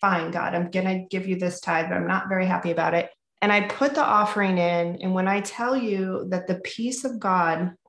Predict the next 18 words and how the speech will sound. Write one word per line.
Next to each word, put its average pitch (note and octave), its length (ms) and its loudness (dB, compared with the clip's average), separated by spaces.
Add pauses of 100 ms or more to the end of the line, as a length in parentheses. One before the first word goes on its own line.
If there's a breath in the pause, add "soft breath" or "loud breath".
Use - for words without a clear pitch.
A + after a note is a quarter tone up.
(160)
like, G3 120 -8
it G3 80 -2
makes G3 260 -2
me G#3+ 60 -2
emotional F#3 400 -2
every F#3 180 -4
time F#3 180 -2
I F3+ 60 0
think F3+ 200 -6
about E3 220 -4
it, D#3+ 100 -4
the D#3+ 80 -8
peace G#3+ 320 -6
of A#3 120 -4
God F#3 300 0
fell F#3 180 0
on F3+ 200 0
me E3+ 380 -6